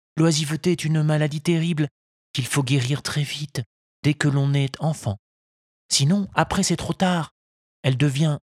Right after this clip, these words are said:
une maladie incurable. Touché par ces paroles, Pinocchio releva vivement la tête et déclara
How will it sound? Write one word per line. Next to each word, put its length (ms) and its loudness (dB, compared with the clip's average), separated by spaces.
une 180 2
maladie 400 2
incurable. 720 -4
Touché 280 2
par 180 0
ces 140 0
paroles, 520 4
Pinocchio 440 2
releva 400 4
vivement 400 0
la 120 2
tête 280 -2
et 80 0
déclara 480 -4